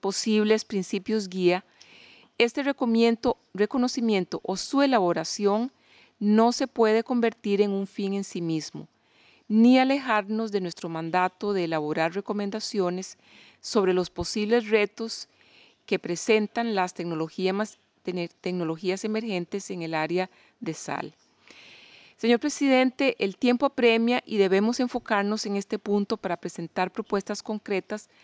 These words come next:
a la, eh, reunión de Estados partes, por los que, mm, por lo que nos vamos a permitir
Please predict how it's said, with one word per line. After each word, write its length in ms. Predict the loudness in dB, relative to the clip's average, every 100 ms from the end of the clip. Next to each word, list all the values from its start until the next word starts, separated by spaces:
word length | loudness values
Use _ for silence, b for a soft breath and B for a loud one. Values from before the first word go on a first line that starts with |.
| B B B -4
a 140 | 0
la, 340 | 2 2 0 -4
eh, 200 | -4 -4
reunión 380 | -2 -2 2 0
de 80 | 0
Estados 380 | 0 0 0 -2
partes, 440 | -2 -2 -4 -12
por 160 | -6 -6
los 140 | -6
que, 160 | -6 -6
mm, 240 | -4 -6 -4
por 140 | -2
lo 80 | 0
que 100 | 0
nos 140 | -2 0
vamos 260 | 0 -2
a 60 | -4
permitir 640 | -2 0 0 0 0 0